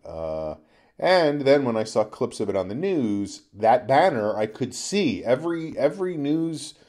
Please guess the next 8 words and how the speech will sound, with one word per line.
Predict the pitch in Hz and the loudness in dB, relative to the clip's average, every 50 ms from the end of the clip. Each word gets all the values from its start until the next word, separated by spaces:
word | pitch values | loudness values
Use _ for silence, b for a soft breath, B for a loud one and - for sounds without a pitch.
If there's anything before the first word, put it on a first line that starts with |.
| b b b b b | b b b b b
network | 110 110 107 107 107 107 107 98 - - | 0 0 0 2 2 2 2 2 0 -4
that | 110 98 - | -4 -4 -4
showed | - - - 117 113 113 110 110 104 - - _ - - | -6 -2 0 2 2 2 2 -2 -8 -14 -18 _ -14 -14
a | |
clip | 95 - - - 120 110 110 101 | -14 -10 -2 0 0 0 0 -2
of | 95 90 95 | -4 -2 -2
that | 95 90 90 - 95 | -2 -2 -2 -2 -2
march, | 107 123 120 95 85 85 - - - - - - - | -2 -2 -2 -2 -4 -6 -10 -14 -20 -20 -20 -20 -20